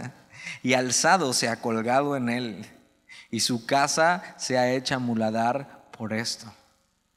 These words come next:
O sea, no solamente Dios provee todo,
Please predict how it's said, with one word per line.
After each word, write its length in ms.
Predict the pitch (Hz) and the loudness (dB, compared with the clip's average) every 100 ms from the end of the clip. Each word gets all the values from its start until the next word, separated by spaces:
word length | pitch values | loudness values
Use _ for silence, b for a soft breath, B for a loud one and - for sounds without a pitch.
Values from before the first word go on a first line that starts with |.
| _ B B | _ B B
O 40 | |
sea, 100 | - | 0
no 180 | 139 170 | 2 4
solamente 580 | 190 208 196 190 190 185 | 4 6 6 4 2 0
Dios 260 | 170 175 175 | 2 2 0
provee 380 | 165 147 160 | 0 2 2
todo, 480 | 165 165 156 185 208 | 2 0 0 0 -4